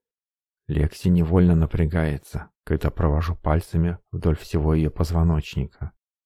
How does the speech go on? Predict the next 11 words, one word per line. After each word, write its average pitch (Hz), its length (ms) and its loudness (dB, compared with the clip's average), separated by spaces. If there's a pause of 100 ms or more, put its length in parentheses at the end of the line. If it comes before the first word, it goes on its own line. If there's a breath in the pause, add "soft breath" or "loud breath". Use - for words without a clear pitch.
(260)
вновь 92 320 4
отмечая, 87 640 2
насколько 85 560 0
она 80 140 4
хрупкая, - 680 -4 (240)
особенно 78 760 -2
в - 60 -14
таком 73 320 0
положении. 69 720 -4 (920)
«Не 92 140 6
бойся, 87 640 0